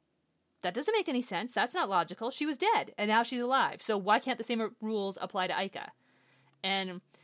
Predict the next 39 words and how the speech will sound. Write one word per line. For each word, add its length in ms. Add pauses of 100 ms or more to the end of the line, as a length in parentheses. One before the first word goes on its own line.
(120)
Kaze's 320
all, 160
"Oh, 160
well, 160
it's 140
not 180
the 60
same 280
thing, 580
blah, 180
blah, 100
blah." 560 (420)
Well, 360 (400)
you 200
were 120
both 260
dead. 340 (460)
One 220
of 80
you's 160
alive 340
now. 240 (720)
You 140
could 180
do 140
something 340
about 280
that, 260 (300)
or 120
you 120
could 120
choose 220
not 240
to. 220 (640)
But 240
it's 220
in 100
the 80
choosing 720